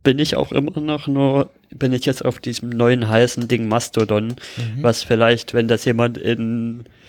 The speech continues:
Speaker 1: in einem Jahr oder zwei nachhört, wenn er die,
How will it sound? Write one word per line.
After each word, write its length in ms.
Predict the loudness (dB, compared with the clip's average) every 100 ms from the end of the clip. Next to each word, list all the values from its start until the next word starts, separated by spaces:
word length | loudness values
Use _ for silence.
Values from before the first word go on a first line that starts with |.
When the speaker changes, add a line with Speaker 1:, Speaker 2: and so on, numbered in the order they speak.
| -20 -20 _ -2
Speaker 1:
in 180 | 0
einem 100 | 0
Jahr 360 | 2 2 2 2
oder 240 | 2 0
zwei 360 | -2 -2 2 2
nachhört, 760 | 0 -4 -2 -2 -2 -4 -4 -2
wenn 100 | -2
er 80 |
die, 120 | -2